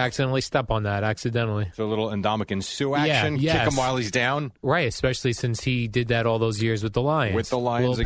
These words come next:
Speaker 2: against other
Speaker 1: we call
Speaker 2: people.
Speaker 1: that payback, Jerry.
Speaker 2: Payback's a bitch, that's right. So
Speaker 1: Uh,
Speaker 2: who knows?
Speaker 1: Bruce Arians and the Cardinals were involved in a, uh, quite a rainy game against Eddie's Dolphins.
Speaker 2: Yeah, like a monsoon in
Speaker 1: Now,
Speaker 2: the
Speaker 1: I,
Speaker 2: second half.
Speaker 1: I was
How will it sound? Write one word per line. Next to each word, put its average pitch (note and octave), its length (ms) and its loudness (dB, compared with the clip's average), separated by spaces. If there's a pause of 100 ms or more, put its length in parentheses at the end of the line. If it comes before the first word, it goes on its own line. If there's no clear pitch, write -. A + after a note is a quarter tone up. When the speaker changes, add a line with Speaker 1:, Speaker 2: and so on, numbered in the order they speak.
Speaker 2:
against D#3+ 180 -4
other A#2 140 -2
Speaker 1:
we D#3 40 0
call D3+ 220 2
Speaker 2:
people. - 0 -
Speaker 1:
that A#2+ 180 0
payback, A2+ 480 0
Jerry. G2+ 420 -2
Speaker 2:
Payback's G2+ 400 -6
a A2 60 -12
bitch, C#3+ 300 -6
that's F#2 220 -6
right. C#3+ 260 -2
So - 100 -10
Speaker 1:
Uh, C#3+ 220 2
Speaker 2:
who C#3 60 2
knows? C3+ 380 -6
Speaker 1:
Bruce F#3+ 320 0
Arians D#3+ 600 2
and B2 120 2
the A#2 60 0
Cardinals B2+ 580 0
were A2 140 2
involved G#2 380 2
in G#2 120 0
a, F#2 200 0
uh, F2 180 0
quite D3 280 0
a B2+ 80 2
rainy B2 440 0
game B2 320 0
against G#2+ 340 -2
Eddie's A2+ 320 0
Dolphins. A2+ 600 -2
Speaker 2:
Yeah, G2+ 80 2
like F#2+ 140 0
a F#2 40 0
monsoon F#2 680 -2
in E2 80 -4
Speaker 1:
Now, F#3 80 2
Speaker 2:
the A#3 40 2
Speaker 1:
I, - 40 0
Speaker 2:
second F2+ 180 -6
half. F2 140 -2
Speaker 1:
I A#3+ 100 2
was C#4+ 240 -2